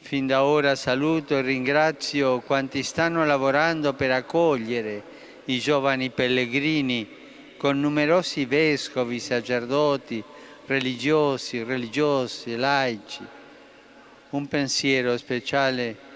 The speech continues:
rivolgo ai tantissimi loro coetanei che, non potendo essere presenti di persona, seguiranno l'evento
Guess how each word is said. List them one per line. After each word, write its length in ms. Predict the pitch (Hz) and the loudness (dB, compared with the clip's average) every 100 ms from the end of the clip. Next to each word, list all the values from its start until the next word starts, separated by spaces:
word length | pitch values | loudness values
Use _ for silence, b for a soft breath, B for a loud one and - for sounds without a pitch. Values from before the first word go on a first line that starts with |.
| - - - - | -20 -20 -20 -4
rivolgo 840 | 131 127 147 143 131 127 117 104 - - - - - - - - - | -2 2 2 2 0 0 -4 -8 -18 -20 -20 -20 -20 -20 -20 -20 -10
ai 420 | - 131 131 135 123 | -2 0 0 -2 -2
tantissimi 1000 | 156 147 139 196 190 - 170 151 143 131 | 0 0 0 -2 0 -2 -2 0 0 4
loro 380 | 156 170 156 135 | 4 4 4 0
coetanei 960 | - 131 131 127 156 165 175 143 131 | 0 2 2 2 2 2 2 0 -2
che, 420 | - 147 131 123 135 | 0 0 0 -2 -6
non 380 | 131 160 208 190 | 0 2 2 2
potendo 960 | 180 156 165 160 156 135 123 113 120 - | 0 0 2 0 0 0 2 2 0 -2
essere 680 | 151 147 135 - 131 127 123 | 0 2 0 -4 -4 -4 -4
presenti 960 | - 120 117 - 143 139 123 117 123 | -4 -6 -6 -2 0 0 -2 -6 -8
di 140 | 120 120 | -6 -4
persona, 720 | 123 117 117 160 180 165 143 - B B B B B | -4 -4 -4 0 0 0 -6 -10 B B B B B
seguiranno 1080 | - - 202 190 170 175 165 131 113 113 123 | -8 -2 0 2 2 2 2 2 0 -2 -2
l'evento 1000 | 131 131 139 170 185 180 165 151 113 104 | 0 0 2 2 2 -4 -2 0 0 -4